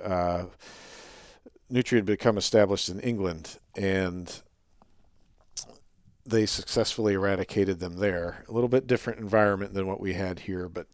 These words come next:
uh, they used cage traps, uh,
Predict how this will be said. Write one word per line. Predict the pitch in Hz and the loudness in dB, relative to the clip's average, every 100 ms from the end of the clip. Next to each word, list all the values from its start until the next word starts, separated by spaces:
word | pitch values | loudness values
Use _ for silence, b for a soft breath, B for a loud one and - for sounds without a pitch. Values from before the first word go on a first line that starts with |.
| - | -8
uh, | 95 90 82 - _ B B B B B B | -4 -2 -4 -10 _ B B B B B B
they | - 110 | 4 6
used | 110 104 - | 6 4 0
cage | - 120 113 | 4 4 2
traps, | - 82 - - - - | -4 -4 -6 -12 -12 -6
uh, | 98 87 85 | -2 0 -2